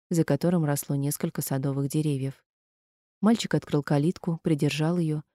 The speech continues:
пока ведьмак заводил своего коня. Затем закрыл на крючок и в припрыжку побежал к дому.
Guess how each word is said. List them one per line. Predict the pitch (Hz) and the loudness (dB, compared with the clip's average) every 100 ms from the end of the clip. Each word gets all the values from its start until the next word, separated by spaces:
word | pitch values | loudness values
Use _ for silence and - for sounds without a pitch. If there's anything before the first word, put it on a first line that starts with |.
| _ | _
пока | 190 175 | 0 2
ведьмак | 147 143 151 175 | 2 2 0 0
заводил | 160 139 139 147 | 0 -2 0 -2
своего | - 143 143 | 0 0 0
коня. | 147 175 170 139 - _ _ _ _ | 0 0 0 -2 -8 _ _ _ _
Затем | 185 165 - 208 | 2 2 2 2
закрыл | 160 - 160 | 2 0 0
на | 156 | 2
крючок | 147 151 - 190 - | 0 -2 0 -2 -2
и | |
в | 208 | -2
припрыжку | - 151 151 180 - | -2 0 0 -2 -4
побежал | 160 143 139 139 | -4 -2 0 0
к | 139 | 0
дому. | 139 151 139 | 0 0 0